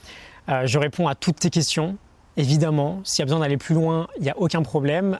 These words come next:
Euh, ça m'arrive avec de très nombreux élèves. On peut s'appeler ou même se voir si, si on est dans la région. Euh, c'est inclus dans le tarif de cette formation. Et pour que tu prennes pas de risque, j'ai une garantie satisfait ou remboursée, sans aucune condition,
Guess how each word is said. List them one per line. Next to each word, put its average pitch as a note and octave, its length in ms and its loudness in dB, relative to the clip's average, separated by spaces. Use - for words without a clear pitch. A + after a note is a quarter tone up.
Euh, B2+ 100 -6
ça C#3+ 120 -2
m'arrive C#3+ 160 0
avec B2+ 120 -2
de B2 40 -2
très - 220 -4
nombreux D3+ 340 0
élèves. E3 200 0
On C#3 80 -4
peut C3 120 -6
s'appeler D#3 400 -2
ou F3 40 -2
même C3 140 -4
se C#3 120 -2
voir D3 320 -2
si, D#3 200 -8
si - 140 -6
on C3 40 -4
est B2+ 40 -4
dans B2 100 -4
la A2+ 100 -4
région. C3+ 300 -2
Euh, B2+ 100 0
c'est E3 140 0
inclus F3+ 260 -2
dans E3+ 80 -2
le B2+ 60 -2
tarif B2+ 380 -6
de D3 60 -4
cette B2+ 160 -4
formation. B2+ 400 -4
Et D3 100 -2
pour A#2+ 140 -6
que D3 60 0
tu C3+ 100 -4
prennes G3 160 -2
pas F3 100 -4
de C#3 60 -2
risque, - 280 -2
j'ai C3+ 200 -2
une C#3+ 100 -2
garantie C3 300 -2
satisfait C3 440 -2
ou D#3+ 100 -2
remboursée, C#3 520 -4
sans B2+ 200 -6
aucune D3 180 0
condition, C3 420 -4